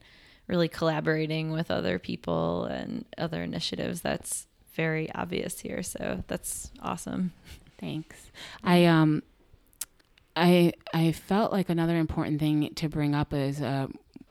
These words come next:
Speaker 2: a recent collaboration since two thousand fifteen is with the Crossroads Collective.
Speaker 1: Yeah, and that's actually perfect because my next round of questions for all of you is talking about climate justice.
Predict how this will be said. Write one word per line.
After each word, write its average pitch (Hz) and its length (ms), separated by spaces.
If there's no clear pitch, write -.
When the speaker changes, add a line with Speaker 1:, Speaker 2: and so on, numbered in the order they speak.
Speaker 2:
a 147 120
recent 147 480
collaboration 139 640
since 135 180
two - 120
thousand 139 240
fifteen 147 500
is 139 120
with 139 140
the - 80
Crossroads 165 500
Collective. 262 760
Speaker 1:
Yeah, 214 340
and 202 160
that's 208 200
actually 185 420
perfect 175 560
because 170 560
my 175 220
next - 640
round 175 420
of 165 180
questions 165 480
for - 120
all 170 160
of 170 120
you 170 280
is 170 280
talking 170 440
about 185 280
climate 185 380
justice. 233 720